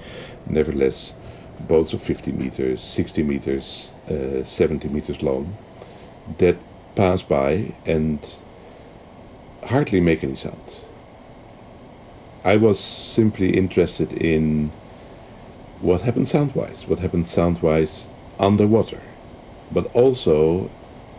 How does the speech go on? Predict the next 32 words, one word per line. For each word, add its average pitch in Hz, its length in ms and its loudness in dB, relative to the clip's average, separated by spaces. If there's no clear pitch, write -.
the 71 200 -2
underwater 78 440 0
is - 220 -4
a, 67 100 -4
is - 140 -8
also 82 600 2
a 85 100 -2
three-dimensional 78 720 -2
space. - 560 -8
And 104 220 2
can 95 260 4
we 92 400 4
perceive 123 400 2
that - 140 -4
space? - 420 -10
Can 92 220 4
we, 87 340 4
and 101 240 2
that's 101 140 2
something 92 280 2
different 90 300 4
than 82 160 0
can 85 160 0
we 80 100 2
listen 90 460 2
to 71 140 -4
that 64 160 -4
space? - 500 -6
Uh, 80 420 4
because, 78 260 -2
I - 40 -2
mean, 78 200 0